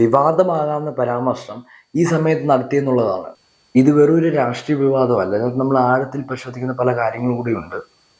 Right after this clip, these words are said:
കാരണം ആദ്യം ഈ പ്രസ്താവന നടത്തിയ മോഹൻ ഭാഗവതിന് എഴുപത്തഞ്ച് വയസ്സ് തികഞ്ഞതിന്റെ ആറ് ദിവസത്തിന് ശേഷമാണ് നമ്മുടെ പ്രധാനമന്ത്രി നരേന്ദ്രമോദിക്കും എഴുപത്തഞ്ച് വയസ്സാകുന്നത്. നിതിൻ ഗഡ്കരിയും ഭാഗവതും ഉന്നം വെക്കുന്നത് ഒറ്റ ആളാണ്,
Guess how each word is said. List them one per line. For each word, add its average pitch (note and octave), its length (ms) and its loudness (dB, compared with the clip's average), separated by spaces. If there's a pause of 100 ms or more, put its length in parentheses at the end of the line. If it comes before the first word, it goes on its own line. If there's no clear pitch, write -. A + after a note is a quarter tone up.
(320)
കാരണം A2 400 2 (520)
ആദ്യം C3+ 340 0
ഈ C#3+ 40 2 (100)
പ്രസ്താവന C3+ 500 0
നടത്തിയ C3 340 -4
മോഹൻ A2+ 240 0 (140)
ഭാഗവതിന് A#2+ 480 0 (100)
എഴുപത്തഞ്ച് A#2 400 -2
വയസ്സ് B2+ 260 2
തികഞ്ഞതിന്റെ A#2+ 520 0 (560)
ആറ് C3+ 180 4 (400)
ദിവസത്തിന് C3 500 0
ശേഷമാണ് B2+ 380 0
നമ്മുടെ B2+ 220 -2
പ്രധാനമന്ത്രി B2 500 0 (100)
നരേന്ദ്രമോദിക്കും A#2+ 680 -2 (380)
എഴുപത്തഞ്ച് B2 380 4
വയസ്സാകുന്നത്. A2+ 680 0 (380)
നിതിൻ C3+ 260 4 (100)
ഗഡ്കരിയും D3+ 480 2 (640)
ഭാഗവതും C#3+ 640 2 (580)
ഉന്നം C3 300 2
വെക്കുന്നത് D3+ 460 0
ഒറ്റ - 200 -8 (140)
ആളാണ്, B2 340 2